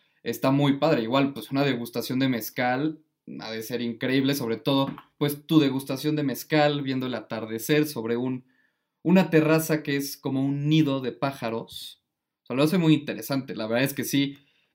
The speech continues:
Entiendo perfectamente el hecho de que haya un código de vestimenta, porque sí lo considero un poco fuera de lugar que alguien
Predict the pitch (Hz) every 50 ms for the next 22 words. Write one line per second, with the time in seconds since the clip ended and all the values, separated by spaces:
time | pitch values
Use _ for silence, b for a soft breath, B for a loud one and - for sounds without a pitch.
0 | B - 160 175 175 170 208 208 220 214 208 202 - 147 127 127 - 147 143 143
1 | - 135 131 135 139 139 139 - - 143 160 240 - _ _ _ _ _ _ _
2 | - - 117 120 117 - 139 123 120 - 113 117 120 123 123 120 120 131 127 123
3 | 117 110 107 104 - - 110 113 117 113 - 113 - - - 120 110 - 131 135
4 | 139 139 135 113 104 104 123 117 123 123 120 135 127 - 127 - - 139 131 127
5 | 131 127 113 113 113 110 117 117 120 131 - - 113 107 113 113 107 117 120 117
6 | 117 110 107 -